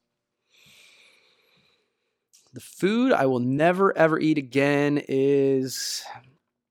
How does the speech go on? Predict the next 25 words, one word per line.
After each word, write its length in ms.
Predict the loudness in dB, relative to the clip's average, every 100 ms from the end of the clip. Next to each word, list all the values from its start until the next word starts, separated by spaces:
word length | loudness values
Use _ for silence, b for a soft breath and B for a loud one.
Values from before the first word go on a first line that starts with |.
| _ _ -12
yeah, 320 | 0 4 4 4
I, 140 | 0 -6 B B
<sighs> 320 | B B _ 0
this 160 | 2
is 60 | 8
gonna 120 | 8
be 100 | 10
a 20 |
never 240 | 8 6 4
say 200 | 2 0
never 280 | 2 0 -2
thing. 240 | -6 -4
I, 140 | -4 -2
like, 140 | 2
there's 220 | 4 4
not 340 | 6 6 4 2
something 360 | -4 -4 -6
I 80 | -8
would 160 | -8 -8
never 240 | -8 -8
eat. 180 | -12 -18 _ _ _ _ _ _ _ -14
Like, 100 | -8
there's 180 | -4 -4
just 140 | -4
not. 160 | -6 -8